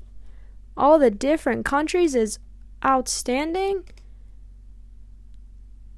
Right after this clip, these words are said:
So, that's awesome. I see a lot of people use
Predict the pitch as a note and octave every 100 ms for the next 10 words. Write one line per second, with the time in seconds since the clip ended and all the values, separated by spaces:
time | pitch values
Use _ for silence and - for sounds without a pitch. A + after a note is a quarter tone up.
0 | - - - - - - - - - -
1 | - - - C4 A#3+ A#3 A#3 A3+ G#3+ A3+
2 | - - - - - - - - - -
3 | - - - - - - - - - -
4 | - - - - - - A3+ A#3+ B3 -
5 | - A3 G3 G3 - B3+ B3 - - -
6 | - - - - - - - - - -
7 | - - - - - - - - - -
8 | - A3 G3 A#3 A#3 A#3 A#3 A3+ G#3+ G3+
9 | G3+